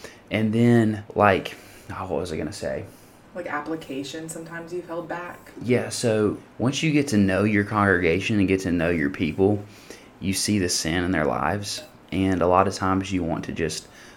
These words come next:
Speaker 1: address it head on from the pulpit. And there's times when that's good, and there's also times when that's r-, could be really harmful. So the goal is to communicate in love.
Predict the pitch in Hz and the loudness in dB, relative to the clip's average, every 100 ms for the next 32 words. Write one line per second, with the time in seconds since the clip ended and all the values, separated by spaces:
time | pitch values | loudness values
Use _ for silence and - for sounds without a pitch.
0 | - 95 101 98 98 - - - 92 92 | -8 -6 0 2 2 2 -4 0 2 2
1 | 85 95 92 90 80 98 92 123 120 - | 2 0 0 -2 0 0 0 2 -2 -4
2 | - - - - - - - 90 104 98 | -18 -20 -20 -20 -20 -20 -6 2 2 2
3 | 98 95 - - - - - 107 107 - | 0 -2 -12 -20 -20 -20 -4 -2 -2 -4
4 | - 139 151 147 113 113 113 113 110 104 | -6 -2 0 0 0 2 2 4 2 0
5 | 104 - - 104 104 - - - - - | -6 -16 -4 2 2 0 -4 -6 -8 -14
6 | - - - - - - - 101 95 104 | -20 -20 -20 -20 -20 -20 -10 0 4 4
7 | 139 147 - - 110 110 117 120 120 104 | 4 0 -6 -2 0 4 4 4 0 0
8 | 92 90 87 82 - 85 80 - 104 95 | -2 0 -2 -2 -4 -8 -8 -4 0 0
9 | 78 85 98 - 78 - - - 101 92 | 2 0 0 -2 -4 -6 -8 0 2 2
10 | - - - 110 113 123 196 - 113 - | 0 -12 -4 0 6 8 8 4 -4 0
11 | 92 104 104 104 95 - 95 90 78 76 | 2 2 2 2 0 0 -2 0 0 0
12 | 73 71 - - | -2 -6 -12 -20